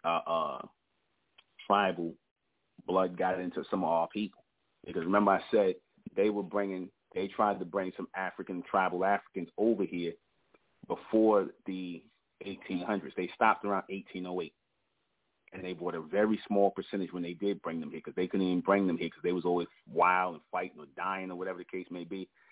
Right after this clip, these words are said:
So it was not, um, financially sound to bring them here, the so-called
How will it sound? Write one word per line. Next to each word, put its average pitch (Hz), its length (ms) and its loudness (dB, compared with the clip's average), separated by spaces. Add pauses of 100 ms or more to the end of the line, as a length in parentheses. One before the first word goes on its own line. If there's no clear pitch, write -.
(200)
So 104 140 6
it 82 100 2
was 95 160 -6
not, 101 360 -4 (920)
um, 85 580 -14 (920)
financially 92 920 -6 (400)
sound 101 480 2
to 90 80 -4
bring 95 380 0
them 98 180 2
here, 104 260 0 (180)
the 92 140 -8
so-called 92 440 4